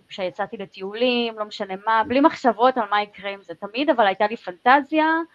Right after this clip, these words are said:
בניתי אתר בוויקס עוד לפני שכאילו הבנתי משהו מהחיים שלי, כי הייתה לי פנטזיה למכור צילומים שלי. אבל לא עשיתי עם זה שום דבר,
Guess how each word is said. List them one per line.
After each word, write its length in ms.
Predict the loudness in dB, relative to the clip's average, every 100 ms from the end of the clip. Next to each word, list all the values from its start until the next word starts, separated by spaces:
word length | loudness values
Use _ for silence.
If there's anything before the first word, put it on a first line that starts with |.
| _ _ _ _ 0
בניתי 600 | 2 2 -4 -6 0 2
אתר 280 | 4 2
בוויקס 440 | 2 -4 -6 -8 -12
עוד 100 | -16
לפני 240 | -12 -12
שכאילו 560 | -6 -4 -4 -8 -8 -6
הבנתי 260 | -4 -6 -8
משהו 160 | -8 -6
מהחיים 380 | -6 -4 -4 -4
שלי, 380 | -2 -2 -4 -8
כי 160 | _
הייתה 440 | -16 -8 -6 0 0
לי 80 | 0
פנטזיה 340 | -6 -6 -6
למכור 260 | -10 -12 -12
צילומים 380 | -14 -16 -16
שלי. 240 | -14 -14 -16 _ _ -8
אבל 160 | 0 0
לא 100 | 0
עשיתי 300 | -4 -10 -10
עם 140 | -16
זה 100 | -18
שום 200 | -20 -16
דבר, 360 | -12 -6 -6